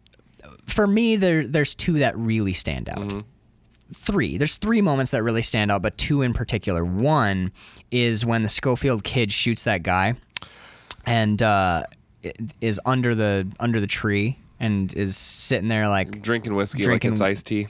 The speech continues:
Speaker 1: drinking whi-, <laughs> there's, I, you know, okay, part of me wants to love everything in this movie,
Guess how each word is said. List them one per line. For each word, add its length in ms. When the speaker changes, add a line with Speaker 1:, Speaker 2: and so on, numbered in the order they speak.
Speaker 1:
drinking 300
whi-, 100
<laughs> 1600
there's, 420
I, 380
you 120
know, 180
okay, 220
part 300
of 100
me 120
wants 340
to 80
love 180
everything 360
in 80
this 160
movie, 320